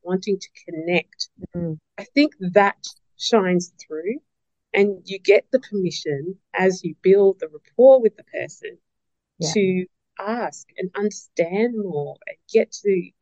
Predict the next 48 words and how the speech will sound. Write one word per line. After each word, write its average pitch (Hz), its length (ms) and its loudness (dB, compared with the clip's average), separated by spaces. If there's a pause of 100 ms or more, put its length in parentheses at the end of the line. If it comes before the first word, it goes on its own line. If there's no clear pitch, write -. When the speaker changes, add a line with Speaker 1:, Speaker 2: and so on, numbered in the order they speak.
(140)
Speaker 1:
get 208 240 2
a 185 60 -6
sense - 420 -8
of - 60 -12 (140)
who 202 220 -2
they 160 220 -10 (100)
are 185 240 -16 (300)
Speaker 2:
Yeah. 151 260 -8
Speaker 1:
and 160 220 -10
what - 180 -10 (200)
works 175 540 -2
for - 100 -20 (160)
them. 175 340 -2
And - 160 -20
so 190 160 -12
I 98 160 -4
know 220 160 2
I'm 208 120 2
throwing 185 500 -2 (420)
a 185 60 -6
Speaker 2:
No, 180 260 -4
it's 196 80 8
Speaker 1:
very 185 140 8
Speaker 2:
great. 208 280 6 (540)
Speaker 1:
out 170 180 4
there, 175 200 8
but, - 120 4 (260)
but 226 120 4
these 294 220 4 (120)
are 269 60 2
the 226 60 -4
little 226 240 -2 (120)
things. 165 240 -2
And 190 140 -2
then 214 180 2 (280)
for 226 120 2
me, 220 440 4 (380)
um, 165 300 -8 (220)
as 170 360 0 (200)
you 208 160 -2
know, 175 100 2 (100)
in 143 140 -6
a, 175 160 0
in 185 140 -12
a 180 60 0
more 180 240 0
senior 247 380 0
role, 175 480 -2